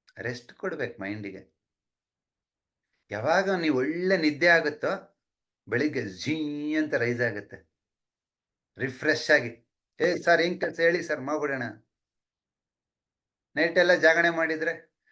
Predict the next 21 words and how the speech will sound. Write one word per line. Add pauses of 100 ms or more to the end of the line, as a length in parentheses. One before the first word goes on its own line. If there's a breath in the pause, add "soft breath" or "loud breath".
(200)
"ನೀ
ಏನನ್ನ
ಕೆಲ್ಸ
ಮಾಡ್ಕೊಂಡು
ನಾನು
ನಿದ್ದೆ
ಮಾಡ್ತೀನಿ"
ಅಂತ
ಬಾಡಿ, (220)
ಮೈಂಡ್. (1700)
So
like
that, (240)
ಇವತ್ತು (440)
ಹತ್ತರಲ್ಲಿ
ಎಂಟು
ಜನಕ್ಕೆ (580)
ಸ್ಟಮಕ್
ವೀಕ್
ಇದೆ, (1160)
ಒಪ್ಕೋತೀರಾ?